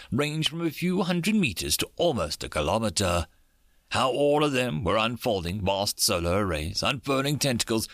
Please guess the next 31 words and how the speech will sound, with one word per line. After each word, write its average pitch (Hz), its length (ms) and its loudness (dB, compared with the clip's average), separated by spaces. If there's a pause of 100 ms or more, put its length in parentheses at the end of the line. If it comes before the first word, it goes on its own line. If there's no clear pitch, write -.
(100)
ejecting 175 600 0
bioplasma 92 800 0
from 104 200 0
the 135 100 0
rear 123 260 0
sections 78 640 0
to 165 120 2
use 117 360 2
to, 120 220 -4
as 87 240 0
propellant. 92 640 -2 (580)
How 110 460 0
the 104 160 0
objects 92 460 -2
were 117 100 0
pulsating 107 720 -2
with 110 120 -2
obscene 85 440 -2
life. 90 480 -2 (400)
Admiral 92 440 0
Falkreek 101 640 -2
turned 110 380 0
from 113 160 -2
his 120 160 0
briefing 95 480 -2
room, 92 240 0
heading 104 460 -2
for 98 240 0
the 120 120 -2
Fleet - 340 -8
Bridge, 92 440 0